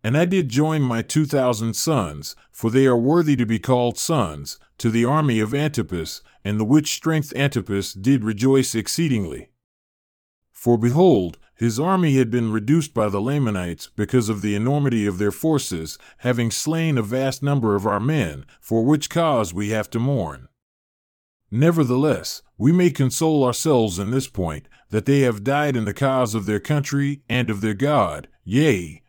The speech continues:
and they are happy. And the Lamanites had also retained many prisoners, all of whom were chief captains, for none other have they spared alive. And we suppose that they are now at this time in the land of Nephi.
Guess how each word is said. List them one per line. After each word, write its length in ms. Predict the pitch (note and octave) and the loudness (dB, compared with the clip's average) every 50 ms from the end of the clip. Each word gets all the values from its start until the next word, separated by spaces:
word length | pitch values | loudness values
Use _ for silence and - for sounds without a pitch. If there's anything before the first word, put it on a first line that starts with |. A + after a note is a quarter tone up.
| _ _ - | _ _ -4
and 200 | G#2+ A2+ A#2 A2 | -2 -2 -2 0
they 160 | A2+ B2 A#2+ | 0 0 2
are 100 | A#2 A2 | 2 0
happy. 520 | G#2+ A#2 C#3+ C3+ C3+ - E2 C2+ C2 - _ _ _ _ _ _ _ _ _ _ _ _ _ _ _ _ _ _ _ _ - | 0 0 -2 -2 -2 -4 -6 -8 -10 -14 _ _ _ _ _ _ _ _ _ _ _ _ _ _ _ _ _ _ _ _ -4
And 160 | A2 A2+ A2+ | -2 -2 0
the 80 | A2 | 0
Lamanites 580 | A#2 C3 F3 G3 F3+ D#3 B2+ A2+ G2+ G#2+ - - | 2 2 2 2 2 2 0 0 -2 -4 -4 -2
had 140 | A2+ A2+ A#2 | -2 0 0
also 360 | C3+ D#3+ F3 E3 - - A#2 | 2 0 0 0 0 0 0
retained 580 | G#2 G2+ G2+ G2+ - - A#2+ A2 G#2 G#2 G2 G2 | 2 2 0 0 0 -2 -2 -2 -2 -2 -2 0
many 260 | B2 C#3+ D3+ C#3 C3 | 0 2 2 2 0
prisoners, 640 | C3+ - D#3+ D#3+ D3 G2+ G2 E2 D#2 D#2 D2+ - - _ _ _ | 0 0 0 0 0 -2 -4 -8 -8 -10 -12 -16 -20 _ _ _
all 260 | - B2 C#3 D#3 D#3+ | 0 2 4 4 4
of 120 | D#3 C#3 - | 4 2 2
whom 260 | C#3+ D3 C#3+ C3+ B2 | 2 2 2 2 2
were 100 | A2+ G#2+ | 0 -2
chief 400 | - - - E3+ E3+ D3 - - | -4 -2 -2 0 0 0 -2 -6
captains, 640 | - - D3+ C#3 B2+ - - F2 D2 C#2 C2+ - - _ _ _ | -2 0 0 0 0 -2 -6 -10 -10 -10 -12 -14 -16 _ _ _
for 220 | - - A2+ A#2 | -6 -2 0 0
none 260 | B2 C#3+ E3 E3+ E3 | 2 2 2 2 2
other 260 | D#3+ D#3+ B2+ A#2 G#2+ | 2 0 2 0 0
have 260 | G2+ A2 G#2+ G#2 G2 F#2 | 0 0 -2 -2 -2 -2
they 120 | G#2+ G#2+ | -4 -4
spared 400 | G2 - - - B2 A#2+ A#2 A2 | -4 -6 -4 -2 -2 0 0 0
alive. 640 | A#2 A#2 B2 C#3 C#3 A#2+ F#2+ C2 A#1+ - - - - _ _ _ _ _ _ _ _ _ _ _ _ _ _ _ _ _ _ _ - | 0 0 0 0 0 -2 -2 -4 -8 -14 -20 -20 -20 _ _ _ _ _ _ _ _ _ _ _ _ _ _ _ _ _ _ _ -4
And 160 | A2+ A#2 A#2+ | -2 0 4
we 140 | C3 D#3 E3 | 4 4 4
suppose 600 | C#3+ - C3+ C3+ - E3+ F3+ F3+ F3 D#3+ C3+ - | 4 0 -2 2 4 6 6 8 6 6 2 0
that 180 | A#2+ A#2 - | -2 0 2
they 120 | B2+ B2+ B2 | 4 4 4
are 80 | A#2+ A2+ | 4 2
now 440 | A#2+ C3+ D3+ D#3+ D#3+ D3+ C#3+ B2+ A#2 | 0 -2 0 0 0 0 0 0 -2
at 140 | A2+ - | -4 -2
this 200 | - C#3 C#3 C#3 | 0 0 0 0
time 460 | - - A#2+ G#2+ G2+ G2+ G2+ G2+ G2 G2+ | -2 -4 -2 -2 -2 -2 -4 -4 -4 -4
in 80 | G#2+ | -4
the 100 | G2 G2+ | -4 -2
land 320 | G2 A2 A#2 A#2+ A#2+ A2 G#2+ | -2 -2 -2 -2 -2 -2 -2
of 140 | G#2+ G2 | -2 -2
Nephi. 640 | A#2 C#3 D3+ C#3+ B2 - G2+ E2+ D#2 D2+ D2+ D2+ | 0 0 0 0 0 -2 -4 -4 -4 -6 -10 -14